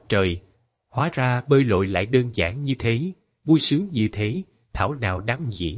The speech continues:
ngu tử lại thích đến sông Ngọc Hà vào ngày hè. Nghĩ thế, Hệ Thành càng bơi nhanh hơn, thậm chí còn lặn xuống đáy sông,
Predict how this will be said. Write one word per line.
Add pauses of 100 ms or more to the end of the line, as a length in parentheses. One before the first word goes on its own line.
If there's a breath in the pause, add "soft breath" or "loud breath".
(100)
ngu
tử
lại
thích (100)
đến
sông
Ngọc
Hà
vào
ngày
hè. (360)
Nghĩ
thế, (320 soft breath)
Hệ
Thành
càng
bơi
nhanh
hơn, (440 soft breath)
thậm
chí
còn
lặn
xuống
đáy
sông,